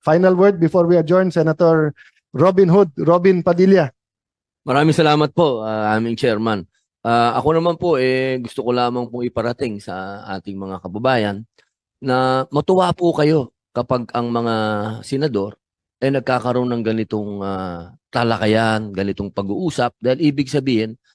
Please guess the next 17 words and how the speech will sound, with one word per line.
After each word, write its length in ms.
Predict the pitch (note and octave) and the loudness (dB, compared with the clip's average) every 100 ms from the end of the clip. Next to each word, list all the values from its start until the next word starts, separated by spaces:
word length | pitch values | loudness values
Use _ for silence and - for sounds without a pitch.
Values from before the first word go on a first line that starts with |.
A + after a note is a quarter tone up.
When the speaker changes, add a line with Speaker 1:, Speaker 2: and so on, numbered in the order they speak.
| _ | _
Speaker 2:
wala 240 | D#3 F#3 F3+ | 0 0 0
pong 160 | E3+ | -2
nangyayaring 560 | D#3 C#3+ C3+ C3 A#2+ B2 | -2 0 0 0 0 0
conspiracy, 960 | A#2+ A#2 - A2+ A2 A2+ - D#3+ G#3+ - | -2 -2 -4 -2 0 -2 -6 -8 -8 -8
wala 320 | F#2+ F#2+ - | -6 -6 -6
pong 160 | G#2+ | -8
nangyayaring, 640 | G#2 G2+ G2+ G2+ G2+ G2 G2 _ - - _ | -6 -4 -4 -4 -6 -8 -10 _ -20 -20 _
ah, 560 | A2 A2 G2+ G2 G#2 - | -2 0 0 -4 -8 -4
kami 320 | A2 A2 A2 | 0 0 0
ay 160 | G#2+ G#2 | -2 -4
nag-, 320 | G2+ G2+ F#2 G#2+ | -6 -10 -8 -8
ah, 240 | A2 A2 | -8 -6
alam 160 | A2 C3 | -4 0
niyo 120 | E3 | 0
na, 160 | G#2+ G2 | 0 -2
nagpaplano-plano 1040 | - G#2 A2+ A2 A2 A2+ B2 A#2 A#2+ A2 | -4 -4 0 0 0 0 2 2 2 0
ng, 220 | G2+ G2+ | -2 -4